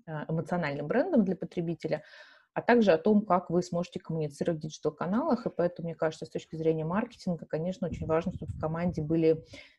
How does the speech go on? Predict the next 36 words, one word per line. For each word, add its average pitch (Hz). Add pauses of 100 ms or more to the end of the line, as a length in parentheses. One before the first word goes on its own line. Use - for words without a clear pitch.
(160)
э, 160
сильные 190
специалисты 170
в -
области 156
диджитала, 143
потому 151
что - (120)
это 160
сразу, 170 (340)
ну, 180
как 160
бы -
сразу 190
увеличивает 165
покрытие 147 (200)
очень 139
сильно, 160
да, -
потому -
что -
щас 170
без 156
этого, 151
ну, 151
как 151
бы 151
невозможно 156
запускать -
никакой 165
продукт, 190
ни 170
в -
какой -
совершенно 151
сфере. 208